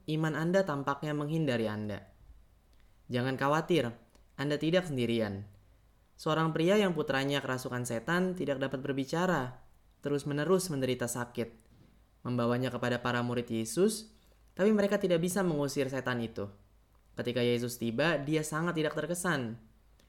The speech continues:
Markus sembilan ayat sembilan belas menyatakan, "Maka kata Yesus kepada mereka, 'Hai kamu angkatan yang tidak percaya, berapa lama lagi aku harus tinggal di antara kamu? Berapa lama lagi aku harus sabar terhadap kamu? Bawalah anak itu kemari.'"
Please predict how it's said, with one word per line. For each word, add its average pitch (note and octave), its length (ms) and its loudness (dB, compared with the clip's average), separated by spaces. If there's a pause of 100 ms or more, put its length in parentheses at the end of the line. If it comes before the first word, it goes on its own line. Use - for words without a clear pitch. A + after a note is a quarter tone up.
(320)
Markus C#3 320 -4
sembilan D3+ 400 2
ayat D3 160 -4
sembilan C3 240 -2
belas D#3 240 2
menyatakan, A2+ 560 -2 (1200)
"Maka C3+ 240 -2
kata C3+ 240 0
Yesus C#3 320 -2
kepada C#3+ 240 0
mereka, E3 560 0 (640)
'Hai D3 160 4
kamu F#3 400 4
angkatan D#3 320 0
yang C#3 80 -4
tidak C3 160 0
percaya, B2 640 0
berapa D#3 320 -2
lama D#3+ 240 2
lagi E3+ 320 2
aku F3+ 160 -4
harus F3 240 0
tinggal F#3+ 400 6
di D3 80 2
antara C#3 240 0
kamu? C3+ 400 0 (640)
Berapa C#3+ 240 2
lama D3 240 2
lagi D#3 240 2
aku F3+ 240 0
harus F3 160 2
sabar F#3 400 2
terhadap D3+ 400 -2
kamu? D#3+ 560 0 (380)
Bawalah D#3 480 4
anak C3+ 160 -4
itu B2 160 -4
kemari.'" A#2 480 -2